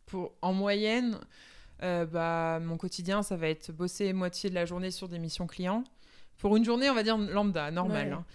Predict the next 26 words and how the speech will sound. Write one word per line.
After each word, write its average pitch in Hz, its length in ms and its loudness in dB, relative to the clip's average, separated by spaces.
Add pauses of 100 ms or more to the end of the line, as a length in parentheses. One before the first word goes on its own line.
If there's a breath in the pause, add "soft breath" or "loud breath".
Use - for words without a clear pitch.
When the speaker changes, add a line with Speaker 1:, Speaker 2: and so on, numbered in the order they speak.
(160 soft breath)
Speaker 1:
Donc, 185 300 -2
euh, 180 60 0
je 165 80 -4
vais 185 60 4
bosser 185 260 0
sur 196 200 -2
une 180 120 2
mission 170 200 0
client, 190 320 4
je 196 60 4
vais 190 60 2
faire 160 160 -2
un 156 80 -2
peu 160 100 -6
de 160 60 -2
mail, 202 360 6
et 170 80 2
puis 175 200 -2
je 165 100 -4
vais 160 60 -4
faire, 165 320 -4
euh, - 340 -8 (200)
me 160 40 -12
faire 170 240 -6 (320)
quelques 180 240 -2
croquis, 220 540 -2